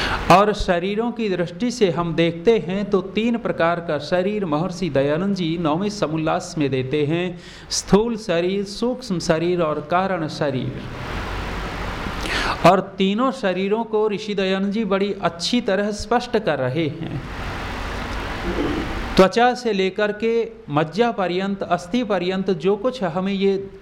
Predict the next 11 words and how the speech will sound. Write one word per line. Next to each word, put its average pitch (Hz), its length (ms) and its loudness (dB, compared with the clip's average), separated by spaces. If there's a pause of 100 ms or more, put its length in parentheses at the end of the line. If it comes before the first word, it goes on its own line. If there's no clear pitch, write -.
(100)
स्थूल 240 380 2
रूप 185 200 0
से 175 200 -2
दिख 190 240 2
रहा 160 420 0
है, 147 320 0 (380)
इसको 196 300 2
स्थूल 240 440 -2
शरीर 165 400 0
कहा 135 480 -2
है। 113 120 -6